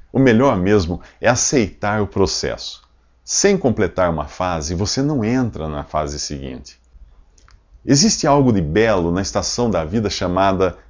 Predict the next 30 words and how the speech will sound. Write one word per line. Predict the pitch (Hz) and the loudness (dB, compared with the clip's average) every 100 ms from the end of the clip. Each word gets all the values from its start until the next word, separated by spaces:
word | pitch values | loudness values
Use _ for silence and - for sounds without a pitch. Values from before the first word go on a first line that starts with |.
| _ | _
envelhecer. | 151 143 135 90 - 90 82 - _ _ _ _ _ | 2 4 2 2 -2 -2 -2 -4 _ _ _ _ _
Ou | - 208 | 0 2
será | - 104 | 4 4
que | 127 110 | 4 4
você | 95 95 117 | 2 2 -2
precisa | - 92 120 101 | -2 -2 -2 -2
provar | - 87 78 104 101 | 0 -2 2 2 2
que | 98 | 0
é | |
tão | 92 107 82 | 0 -2 -2
forte, | - 90 98 82 - 67 | 0 4 4 2 -2 -2
ágil | 80 85 82 78 80 87 | 2 2 2 -4 -4 -6
e | |
capaz | 90 82 - 98 113 98 82 - - _ | -4 -6 -2 0 2 0 -4 -8 -18 _
quanto | 127 131 123 | 0 0 2
um | |
adolescente? | 110 98 90 87 - 117 170 - - _ _ _ _ _ _ | 2 4 2 2 0 -2 -4 -10 -16 _ _ _ _ _ _
Eu, | - 254 | 4 6
particularmente, | 170 131 110 113 90 95 143 117 82 71 - - - | 6 4 4 4 4 4 4 2 -2 -8 -12 -20 -8
eu | - - - | -2 2 2
prefiro | - 139 - - 127 131 127 127 _ _ _ _ _ | 4 2 2 4 6 6 2 -2 _ _ _ _ _
observar | 135 - 123 95 85 98 - | 0 2 2 2 6 6 4
a | 117 | 0
natureza | 104 98 92 87 92 90 92 85 _ _ | -4 -2 -2 0 0 0 -6 -10 _ _
dando | 87 110 101 92 92 | -2 2 2 0 2
livre | 117 110 107 | 2 2 0
curso | 101 - 95 95 - 87 | -4 -2 0 0 -2 -6
ao | 85 | -4
seu | 85 | -6
processo. | - 76 - 67 60 - - | -6 -8 -8 -10 -12 -16 -18